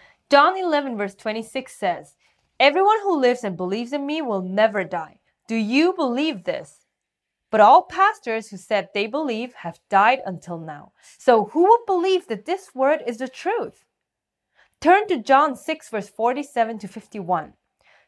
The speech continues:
"Truly, truly, I say to you, he who believes has eternal life. I am the bread of life.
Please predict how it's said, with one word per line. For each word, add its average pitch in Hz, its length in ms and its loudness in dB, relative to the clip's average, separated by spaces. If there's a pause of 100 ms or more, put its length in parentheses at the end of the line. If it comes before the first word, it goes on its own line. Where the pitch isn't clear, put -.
(140)
"Truly, 247 440 0
truly, 226 480 -6
I 240 220 4
say 269 320 -4
to 247 180 -12
you, 180 280 -8 (260)
he 320 260 0
who 370 140 0
believes 277 460 -2
has 233 280 2
eternal 220 580 -4
life. 170 440 -2 (640)
I 247 140 6
am 339 220 0
the 320 80 -2
bread 240 360 4
of 170 140 -6
life. 170 480 -4